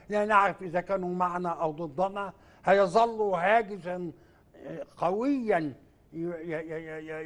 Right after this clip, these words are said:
ي-، ي-، ي-، يعطل فكرة الاستقرار والأمن القومي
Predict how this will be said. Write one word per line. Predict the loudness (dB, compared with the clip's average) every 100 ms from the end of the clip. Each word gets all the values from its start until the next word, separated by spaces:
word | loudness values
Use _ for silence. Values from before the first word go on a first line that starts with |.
| -10
ي-، | -10 -12 -12 -12 -12
ي-، | -12 -12 -14 -14
ي-، | -14 -8
يعطل | -6 0 -2 -2 -8 -4 -4 -4 -12 _ _ _
فكرة | -2 0 -2 0 0
الاستقرار | -2 -6 -10 2 4 6
والأمن | 4 -2 0 2 2 -2
القومي | -6 -2 2 2 2 -2